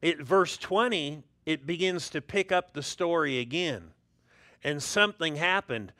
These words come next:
Now, I will say this before we start reading. Understand this, anything that comes to you to rob hope. Hope in the Greek literally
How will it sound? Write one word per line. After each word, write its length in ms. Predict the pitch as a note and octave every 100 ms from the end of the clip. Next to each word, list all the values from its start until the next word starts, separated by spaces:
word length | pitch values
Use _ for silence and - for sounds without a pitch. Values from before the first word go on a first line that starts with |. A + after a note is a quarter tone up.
| - -
Now, 160 | E3
I 40 | G3
will 220 | G3 G#3
say 280 | - G#3+ G#3+
this 220 | F3 D#3+
before 360 | D#3 D#3 E3+ D#3+
we 120 | C#3+
start 340 | - F3 D3
reading. 520 | C3 F3+ G3 C3+ C3+ - _ _ _ _
Understand 840 | F3 A#3 D#4 C4+ - G#3+ G#3 F3+ E3
this, 260 | G3+ E3 -
anything 640 | E3 G3+ D4+ C4+ E3+ D#3+
that 180 | D3 C3+
comes 380 | - E3+ F#3+ -
to 100 | -
you 220 | C3 C3+
to 160 | B2+ A2+
rob 440 | A2 C3 D3 C#3+
hope. 440 | A#2+ D#3 B2+ D2+ - _ _ _ - _
Hope 520 | - G3 G3 B3+ - _ -
in 160 | E3
the 80 | D#3
Greek 400 | B2+ D3 F3 C3
literally 800 | C3+ D3+ F#3 G3 F#3+ F3+ F3+ F3+